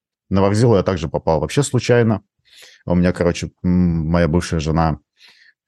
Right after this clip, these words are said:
на тот момент еще не жена, по-моему, была, вот, а, она че-то зарегалась на Воркзилле, я не знаю зачем, как-то она там рекламу где-то увидела, че-то такое, короче, хотел попробовать там че-то зарабатывать. Я ей оплатил подписку,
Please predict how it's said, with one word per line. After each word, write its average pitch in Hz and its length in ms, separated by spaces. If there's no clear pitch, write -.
на 82 160
тот 87 140
момент 85 400
еще 85 180
не 78 120
жена, 76 280
по-моему, 73 380
была, 73 380
вот, 73 340
а, 76 580
она 78 480
че-то 80 220
зарегалась 82 500
на 78 320
Воркзилле, 85 440
я 90 60
не 87 80
знаю 82 160
зачем, 80 320
как-то 80 260
она 73 120
там 73 120
рекламу 104 400
где-то 78 280
увидела, 76 360
че-то 69 240
такое, 127 360
короче, 78 300
хотел 80 260
попробовать 78 420
там 76 160
че-то 78 280
зарабатывать. 82 880
Я 110 180
ей 107 120
оплатил 104 420
подписку, 156 640